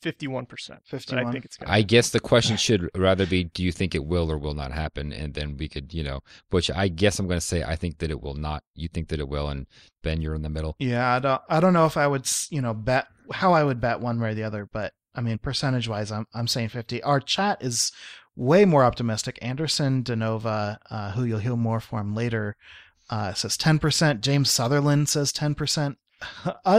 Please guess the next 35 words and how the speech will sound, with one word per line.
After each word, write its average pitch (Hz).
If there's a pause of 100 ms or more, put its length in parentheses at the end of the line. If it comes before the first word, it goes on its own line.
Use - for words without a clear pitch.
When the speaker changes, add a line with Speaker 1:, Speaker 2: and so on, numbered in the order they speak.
(160)
Speaker 2:
us, 185
uh, 139
armchair 147
idiots 113
here, 104 (500)
we're, 127 (200)
we're 139
kinda 147
Speaker 1:
<laughs> -
Speaker 2:
scattered. 123
Um, 107 (180)
I, 123
I 139
wish 147
that 139
we 127
could, 117 (320)
um, 107
have 113
somebody 117
from 110
the 107
industry 104
pin 135
down 113
their 110
expectations, 107
but -
you 135
know 127
that 110
that's -
not -
gonna -
happen. -